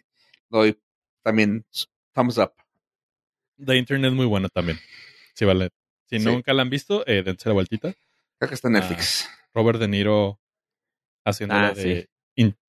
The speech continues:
Speaker 2: de interno.
Speaker 3: Sí, sí, un señor ya grande en una empresa de tecnología que es para chavos.
Speaker 1: Yes,
Speaker 3: Ya.
Speaker 1: sir.
Speaker 2: Sí, está también está bonita.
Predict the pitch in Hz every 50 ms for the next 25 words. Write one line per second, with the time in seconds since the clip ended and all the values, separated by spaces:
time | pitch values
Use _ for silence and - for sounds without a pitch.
0 | _ - 117 113 104 101 101 - - 98 87 95 85 78 - _ _ _ _ _
1 | _ _ _ - - 95 - 98 98 95 95 92 - 110 101 104 104 104 110 110
2 | 107 107 107 107 107 110 110 110 107 101 101 98 101 101 101 - - 104 95 -
3 | 92 - 107 98 - 107 95 98 92 90 87 85 - - - 95 92 95 95 95
4 | 95 92 - _ - 90 - - - 92 92 - - - - - 76 - _ -
5 | - - _ _ _ _ _ _ _ _ _ _ - - - - 151 - 311 240
6 | 220 - _ _ _ - - - _ _ _ _ _ _ _ _ - - 107 95
7 | 95 - - 104 - - 110 101 95 - _ - 101 98 95 - 101 95 90 -
8 | _